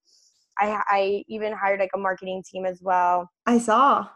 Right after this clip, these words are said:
Speaker 1: Yeah,
Speaker 2: Or, like, or,
Speaker 1: so
Speaker 2: like, now, like, you even have people, like, working for you now.
Speaker 1: Now, yeah, well, that is crazy. So,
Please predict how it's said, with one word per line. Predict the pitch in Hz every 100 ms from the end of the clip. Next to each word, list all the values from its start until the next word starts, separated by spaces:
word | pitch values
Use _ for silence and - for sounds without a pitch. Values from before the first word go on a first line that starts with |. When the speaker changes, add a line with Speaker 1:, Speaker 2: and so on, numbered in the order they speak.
| _ -
Speaker 1:
Yeah, | 196 190 180
Speaker 2:
Or, | 294
like, | 294 208
or, | 226
Speaker 1:
so | 277
Speaker 2:
like, | 247
now, | 233 226 294 214
like, | 208 226
you | 233
even | 240 233
have | 240 220
people, | 240 226
like, | 202 196
working | 190 208 220
for | 208
you | 208
now. | 196 208 226 - 226 220
Speaker 1:
Now, | 196 196 220 214 196
yeah, | 185 208 202 190 180
well, | 185
that | 180 185
is | 190 _
crazy. | 175 170 165 170
So, | 180 233 220